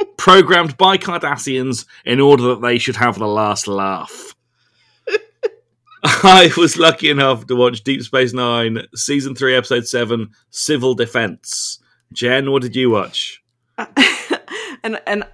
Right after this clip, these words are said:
Speaker 2: I was lucky enough to watch Voyager, Season three, Episode twenty-five, Worst Case Scenario. <laughs>
Speaker 1: These episodes went together really, really nicely. Um,
Speaker 2: It, it's a fun double feature.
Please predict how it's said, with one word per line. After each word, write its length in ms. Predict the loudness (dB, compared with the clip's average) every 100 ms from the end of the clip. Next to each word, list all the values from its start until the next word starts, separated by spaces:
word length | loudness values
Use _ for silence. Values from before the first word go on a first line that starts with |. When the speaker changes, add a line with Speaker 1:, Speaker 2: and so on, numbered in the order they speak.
| -2
Speaker 2:
I 160 | 0
was 160 | 0 -4
lucky 200 | -8 -6
enough 260 | -6 -8 -6
to 80 |
watch 280 | -6 -6 -8
Voyager, 600 | -10 -6 -6 -6 -6 -6
Season 420 | -8 -10 -8 -8
three, 220 | -6 -4 -4
Episode 380 | -8 -10 -10
twenty-five, 600 | -10 -10 -10 -8 -10 -10 -14
Worst 460 | -14 -10 -10 -12 _
Case 280 | -8 -8
Scenario. 960 | -8 -14 -12 -10 -10 -10 -12 -14 -16 -18 _ _ _ -12
<laughs> 80 | -12 -12 -20 _ _ _ _ _ -6
Speaker 1:
These 320 | -2 0 2
episodes 720 | 0 0 -2 2 4 2 0
went 240 | 0 0 -2
together 680 | -2 0 2 2 0 -2 -8 -12
really, 640 | -4 0 2 2 2 0
really 440 | 0 2 2 0
nicely. 640 | -4 -4 -6 -6 -8 -8 -12 _ -20 -18 -16 -4
Um, 360 | 0 0 -4 -8
Speaker 2:
It, 180 | -10 -12 -14 _ _ -8
it's 100 | -6
a 80 | -4
fun 340 | 0 0 0
double 280 | -2 -4 -8
feature. 460 | -12 -14 -14 -12